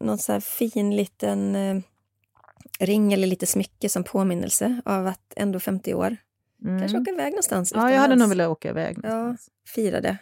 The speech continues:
Speaker 1: Romantiskt.
Speaker 2: Ja, så det blir spännande att se vad det
Speaker 1: Men
Speaker 2: blir.
Speaker 1: vi måste ju också lägga till tjugo tjugosex. Nu är det ju dags för rättegången mot Marius Borg Höjby.
Speaker 2: Norge
Speaker 1: Och
Speaker 2: är vi nu.
Speaker 1: Ja,
Speaker 2: Ja.
Speaker 1: i Norge. Och, eh, den kommer vi ju bevaka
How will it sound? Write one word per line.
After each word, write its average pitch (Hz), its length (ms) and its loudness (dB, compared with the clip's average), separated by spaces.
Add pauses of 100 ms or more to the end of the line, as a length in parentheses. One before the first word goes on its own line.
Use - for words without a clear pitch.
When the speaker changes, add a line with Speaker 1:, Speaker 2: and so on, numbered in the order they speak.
(420)
Speaker 1:
Romantiskt. - 540 -2
Speaker 2:
Ja, 202 320 -2
så 247 120 0
det 262 100 4
blir 339 140 6
spännande 80 460 2
att - 60 -2
se - 160 -4
vad 147 120 -4
det - 40 0
Speaker 1:
Men 277 200 2
Speaker 2:
blir. 175 100 -6
Speaker 1:
vi 220 80 0
måste 233 220 -2
ju 220 40 -2
också - 180 -4
lägga 202 260 0
till 175 480 -2
tjugo 175 280 -2
tjugosex. - 380 -4 (220)
Nu 196 240 2
är 185 140 2
det 170 60 -2
ju 165 60 -2
dags 151 280 -4
för 160 80 -2
rättegången 156 520 -2
mot 160 120 -4
Marius 147 380 -2
Borg 135 200 -4
Höjby. 143 440 -2 (600)
Speaker 2:
Norge 156 480 2
Speaker 1:
Och 135 60 0
Speaker 2:
är - 40 -2
vi 135 100 -6
nu. 101 260 -8
Speaker 1:
Ja, - 60 -2
Speaker 2:
Ja. 196 220 2
Speaker 1:
i 196 40 2
Norge. 170 320 2
Och, - 400 -6
eh, 175 380 0 (460)
den 196 100 0
kommer 202 200 4
vi 185 100 0
ju 185 80 2
bevaka 185 480 -2